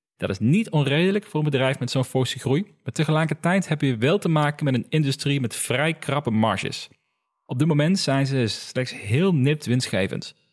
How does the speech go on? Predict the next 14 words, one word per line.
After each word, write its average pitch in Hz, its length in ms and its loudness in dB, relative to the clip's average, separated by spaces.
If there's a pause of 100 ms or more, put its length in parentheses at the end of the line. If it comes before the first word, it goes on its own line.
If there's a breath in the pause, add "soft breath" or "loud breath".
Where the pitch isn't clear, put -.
(100)
En 123 120 -2
als 123 80 -2
ze - 60 -6
uiteindelijk 139 480 0
naar 107 260 0
twintig 156 240 0
procent 110 360 -2
ebitda-marges 147 680 2
kunnen, 180 360 0
dan 123 120 -4
doen 127 140 2
ze 117 60 2
het - 200 -6
prima. 165 400 0